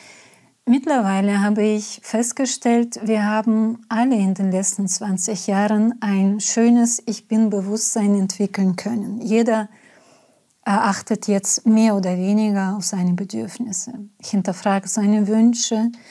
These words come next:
hinterfragt seine Beschränkungen, seine Absichten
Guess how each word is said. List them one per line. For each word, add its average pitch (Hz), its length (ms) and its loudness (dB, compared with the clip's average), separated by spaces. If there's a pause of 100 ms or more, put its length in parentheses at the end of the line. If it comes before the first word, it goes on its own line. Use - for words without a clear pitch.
(520)
hinterfragt 202 960 0 (120)
seine 185 580 0
Beschränkungen, 226 1200 2
seine 190 500 -2
Absichten 220 960 -2